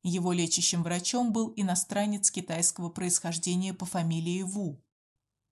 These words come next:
Иногда он присылал Юхо сообщения, в которых спрашивал о здоровье и о том, как проходит восстановление. Именно доктор Ву объяснил ему природу проблем с памятью и зрением.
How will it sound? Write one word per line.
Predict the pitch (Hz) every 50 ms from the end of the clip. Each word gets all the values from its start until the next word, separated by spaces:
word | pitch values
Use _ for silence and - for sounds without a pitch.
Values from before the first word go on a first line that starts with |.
| _ _
Иногда | - 233 226 233 220 208 208 196 226 240 - -
он | 208 202 196 196
присылал | 185 185 180 - - 180 175 175 170 170 165
Юхо | 170 165 165 170 165 165 - - 180 175
сообщения, | 170 - - 160 160 - - - - 220 226 226 220 202 196 185 196 - _ _
в | - -
которых | 220 226 226 226 208 196 180 -
спрашивал | - - - 202 190 190 - - 175 165 160 - -
о | - 180
здоровье | 175 170 160 175 165 190 226 247 247 226 208 208 196 196 - _ _ _ _ -
и | 269 277
о | - - 190
том, | 185 - 190 196 220 220
как | 214 - 180 190 190 -
проходит | - - 175 - - 170 170 180 175 175
восстановление. | 170 175 - - - - 175 175 175 180 190 185 170 151 151 147 143 135 135 - 151 - _ _ _ _ _ _ _ _ _ _ _ _ _ _ _ _ _ _ _ -
Именно | - 226 220 214 220 214 208 208 208 214 214
доктор | 196 185 180 202 202 202 - - 233 220
Ву | 214 214 233 247 226 180 - -
объяснил | 175 160 180 165 180 170 - - 214 226 240 233 214
ему | 202 196 175 170 151
природу | - 175 180 175 180 190 202 196 196
проблем | - 190 180 165 170 170 170 170
с | - -
памятью | - 190 185 202 202 202 196 - - 190 -
и | - 202
зрением. | 190 - 214 226 233 214 185 160 139 143 143 156 156 -